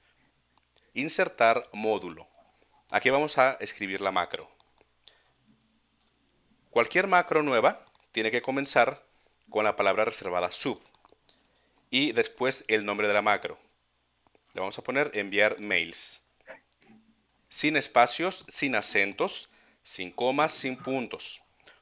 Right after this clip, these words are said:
Puede ser guión bajo o guión medio para el nombre de los correos.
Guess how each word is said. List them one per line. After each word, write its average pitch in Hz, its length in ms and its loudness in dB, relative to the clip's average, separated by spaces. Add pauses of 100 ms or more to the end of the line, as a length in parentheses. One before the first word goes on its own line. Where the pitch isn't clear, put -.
Puede 123 200 4
ser 123 260 2
guión 98 200 -2
bajo 135 300 4
o 107 180 2
guión 101 260 0
medio 87 380 -4 (440)
para 117 240 10
el 101 260 -2
nombre 98 240 -2
de 101 60 -2
los 101 160 -6
correos. 117 580 2